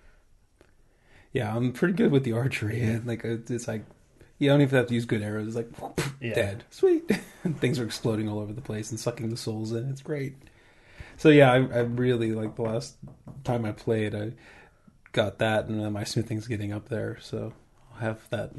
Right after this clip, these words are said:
Speaker 1: awesome enchanting smithing
Speaker 2: Oh,
Speaker 1: skill
Speaker 2: when you
Speaker 1: soon.
Speaker 2: get that, 'cause, yeah, the, the, the best thing is, like I said, when you get the double, so you can put two enchantments on one,
Speaker 1: Mm-hmm.
Speaker 2: and then, uh, and then you can, once you get that, you can basically kick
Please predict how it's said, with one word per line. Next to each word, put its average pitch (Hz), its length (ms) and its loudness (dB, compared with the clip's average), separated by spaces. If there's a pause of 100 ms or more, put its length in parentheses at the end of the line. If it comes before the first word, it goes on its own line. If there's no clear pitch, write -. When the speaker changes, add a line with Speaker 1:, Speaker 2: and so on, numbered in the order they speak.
(120)
Speaker 1:
awesome 107 380 -6
enchanting 104 400 -6
smithing 113 580 -8
Speaker 2:
Oh, 107 160 -4
Speaker 1:
skill 113 140 0
Speaker 2:
when 117 80 0
you 127 100 0
Speaker 1:
soon. 127 80 2
Speaker 2:
get 143 180 2
that, 127 180 2
'cause, 120 140 0
yeah, 131 120 4
the, 120 180 -2
the, 123 340 -2
the 123 80 -4
best 127 260 -2
thing 127 180 -2
is, 110 140 -4
like 104 100 -6
I - 20 -10
said, 101 140 -8
when 101 100 -4
you 101 60 -6
get 104 160 -8
the 107 60 -6
double, 110 420 -2
so - 100 -8
you 107 60 -6
can 101 80 -8
put 104 160 -10
two 120 140 -8
enchantments 104 460 -10
on 98 140 -8
one, 170 320 -4 (160)
Speaker 1:
Mm-hmm. 110 280 -10
Speaker 2:
and 101 120 -8
then, 104 420 -8 (280)
uh, 92 300 -12 (800)
and 107 120 -8
then 107 140 -8
you 101 80 -8
can, 95 360 -8 (300)
once 147 220 -2
you 147 60 2
get 120 180 -2
that, 127 380 -4 (680)
you 139 160 -8
can 104 280 -8
basically 98 600 -8 (840)
kick - 280 -10